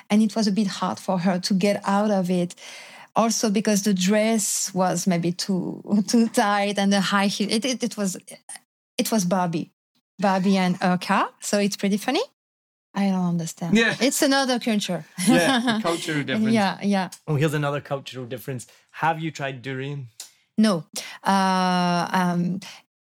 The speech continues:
Speaker 1: it's okay. You, you know that these sweet square bonbon, uh, candies from the Mekong? Okay, so
Speaker 2: Oh, the coconut candies?
Speaker 1: Yeah, coconut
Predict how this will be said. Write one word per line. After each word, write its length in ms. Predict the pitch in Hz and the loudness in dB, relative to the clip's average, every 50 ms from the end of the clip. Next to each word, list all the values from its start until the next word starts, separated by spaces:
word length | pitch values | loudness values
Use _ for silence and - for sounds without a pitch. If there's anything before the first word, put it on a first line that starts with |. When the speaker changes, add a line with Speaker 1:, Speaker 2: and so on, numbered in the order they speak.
| _ _ _ _ _ _ _ - | _ _ _ _ _ _ _ -2
Speaker 1:
it's 240 | - 254 254 - - | -2 0 0 0 -2
okay. 400 | 269 - - - 262 262 254 - 226 | -2 -2 0 -2 0 0 2 2 2
You, 180 | 226 247 247 - | 2 2 2 0
you 180 | 214 202 233 254 | 0 0 2 2
know 140 | 277 294 320 | 2 0 -2
that 220 | 311 359 320 - 240 196 196 180 190 | -2 -4 -6 -4 -4 -4 -2 0 0
these 460 | 214 220 220 202 - - - - - _ | 2 2 0 0 -2 -6 -10 -10 -12 _
sweet 600 | - - - - - - 240 226 226 220 196 - - - - - - - _ _ _ _ _ - | -6 -4 -4 -4 -2 0 2 2 2 0 -2 -4 -8 -8 -8 -10 -12 -16 _ _ _ _ _ -10
square 680 | - - - - - 220 208 202 196 196 196 196 - - - | -8 -8 -6 -2 0 2 2 2 2 2 0 0 -2 -6 -8
bonbon, 600 | 175 175 185 202 202 202 196 220 240 285 349 359 _ _ _ _ _ _ _ _ - | -4 0 2 4 4 4 4 2 0 -2 -4 -8 _ _ _ _ _ _ _ _ -2
uh, 460 | 185 180 180 180 175 175 175 175 175 | 0 2 2 2 2 2 2 0 0
candies 500 | 170 - 220 220 220 220 220 220 208 - - | 0 2 4 4 4 4 4 4 2 0 0
from 160 | - 196 196 | 2 2 4
the 80 | 196 190 | 4 4
Mekong? 460 | 180 180 180 - 226 247 294 349 339 - _ _ _ _ _ _ - - - - | 2 0 0 0 -2 -2 -2 -4 -8 -12 _ _ _ _ _ _ -20 -12 -6 -4
Okay, 200 | 180 - - - | -2 -2 -2 -2
so 240 | - - - 202 143 | -2 0 2 4 4
Speaker 2:
Oh, 20 | 143 | 4
the 80 | 131 | 4
coconut 400 | 127 - 151 156 147 156 147 135 | 2 2 0 0 0 0 -2 -2
candies? 420 | - 131 127 127 123 123 131 147 156 - | -4 -6 -6 -4 -4 -4 -6 -4 -2 2
Speaker 1:
Yeah, 180 | 202 220 - | 2 2 2
coconut 260 | - - 269 - 320 | 0 -4 -2 0 2